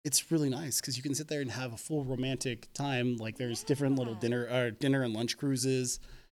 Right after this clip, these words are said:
Speaker 1: Vegas, you can, there's tons of stuff in Las Vegas, and even
Speaker 2: Yeah.
Speaker 1: Reno, there's tons of stuff.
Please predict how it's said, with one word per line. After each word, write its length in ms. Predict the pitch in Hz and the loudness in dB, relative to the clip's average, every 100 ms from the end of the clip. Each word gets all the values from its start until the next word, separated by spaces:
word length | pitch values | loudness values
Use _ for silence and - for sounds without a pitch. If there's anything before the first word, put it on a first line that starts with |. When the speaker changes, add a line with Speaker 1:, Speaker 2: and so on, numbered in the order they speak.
| _ 135 | _ 0
Speaker 1:
Vegas, 340 | 147 151 - | 2 2 2
you 80 | 139 | 0
can, 300 | 135 120 104 | 2 0 -2
there's 220 | - - - _ _ | -14 -18 -18 _ _
tons 280 | 180 202 170 | 2 6 6
of 80 | 135 | 4
stuff 260 | - 120 120 | 2 0 -4
in 60 | |
Las 180 | 107 101 | -4 -2
Vegas, 360 | 131 117 113 139 | 0 0 2 4
and 100 | 131 | 4
even 220 | 127 120 | 4 2
Speaker 2:
Yeah. 80 | 120 | 4
Speaker 1:
Reno, 240 | 175 190 123 | 6 8 8
there's 200 | 110 - | 4 0
tons 200 | 123 104 | -2 -2
of 60 | 98 | -4
stuff. 320 | 98 - | -6 -10